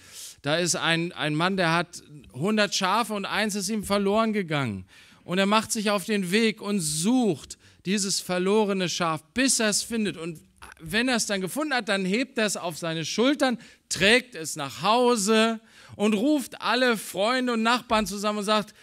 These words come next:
„Guckt mal her, das ist da, ich hab mein Schaf gefunden, das verloren gegangen ist. Freut euch mit mir.“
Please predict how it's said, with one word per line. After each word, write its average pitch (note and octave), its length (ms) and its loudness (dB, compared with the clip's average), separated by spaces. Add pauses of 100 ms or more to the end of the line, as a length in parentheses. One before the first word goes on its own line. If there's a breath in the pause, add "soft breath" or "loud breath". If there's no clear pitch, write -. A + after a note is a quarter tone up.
(340 loud breath)
„Guckt D#4+ 300 2
mal C4 200 6
her, C#4+ 340 6
das A#3+ 220 2
ist A#3 220 -2
da, A3+ 180 2 (300)
ich F#3+ 140 -2
hab B3 140 2
mein A3+ 260 0
Schaf A#3 460 0
gefunden, G#3 380 -6
das F#3+ 180 -4
verloren G#3 480 0
gegangen F3 460 -2
ist. A2 540 -10 (520)
Freut B3+ 680 0
euch A#3 600 2
mit G#3+ 320 0
mir.“ G#3 420 2